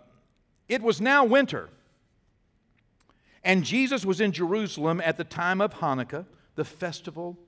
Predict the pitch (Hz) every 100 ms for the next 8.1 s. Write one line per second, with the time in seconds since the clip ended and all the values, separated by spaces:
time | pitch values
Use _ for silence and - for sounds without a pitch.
0 | _ 151 156 151 151 135 131 135 131 147
1 | 139 - 95 104 _ _ _ _ _ _
2 | _ _ _ 214 214 175 226 185 139 208
3 | 190 151 139 190 196 151 139 170 156 147
4 | - 185 - 135 139 131 117 - 127 123
5 | 131 139 - 120 131 214 147 92 _ _
6 | _ _ - 123 165 160 127 107 104 98
7 | 101 95 - - 135 165 165 98 127 113